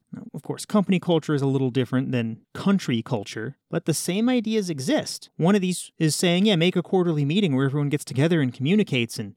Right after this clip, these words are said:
and it is just a big meeting, but if you have a culture of meeting to communicate, you're gonna have more of it in general. It's going to be not seen as taboo. People will be able to appeal to, "Well, don't we have meetings to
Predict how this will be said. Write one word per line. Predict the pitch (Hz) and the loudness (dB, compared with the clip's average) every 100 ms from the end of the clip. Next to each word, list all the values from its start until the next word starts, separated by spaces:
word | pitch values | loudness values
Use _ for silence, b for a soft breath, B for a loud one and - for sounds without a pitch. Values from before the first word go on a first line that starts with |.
| _ | _
and | 147 | -2
it | 160 | 0
is | 214 202 | 0 -2
just | 185 | -4
a | 151 | -2
big | 147 120 | 0 2
meeting, | 277 220 127 143 - | 2 2 0 -4 -2
but | 170 143 | 0 2
if | 135 | 2
you | 214 | 2
have | 170 | 2
a | 143 | 0
culture | - 170 165 - 151 | 0 0 0 0 0
of | 127 117 | 0 -4
meeting | 135 127 185 135 135 | -6 0 2 2 0
to | 143 | -4
communicate, | 127 110 202 160 - 143 | -8 -2 2 2 -2 -4
you're | 143 | -4
gonna | 156 | -2
have | 147 170 | -2 -2
more | 127 135 | -2 -4
of | 131 | -2
it | 147 | -4
in | 117 | -2
general. | 147 175 110 | 0 0 -2
It's | 104 | -6
going | - 135 | -2 -2
to | 131 | 0
be | 127 117 | -2 -4
not | 120 131 135 | 0 0 -2
seen | - 160 139 | -2 0 2
as | 117 | 0
taboo. | - 117 117 226 - _ | -2 -4 -2 -2 -4 _
People | 160 147 | -6 -4
will | 139 | -4
be | 139 | 0
able | 147 139 | 2 2
to | 127 | -2
appeal | 117 202 208 | 0 2 2
to, | 151 | 0
"Well, | 123 120 | -2 -2
don't | 135 | -2
we | 147 | -2
have | 151 120 | -2 -2
meetings | 123 143 196 | -2 -2 -2
to | - 151 | -2 -6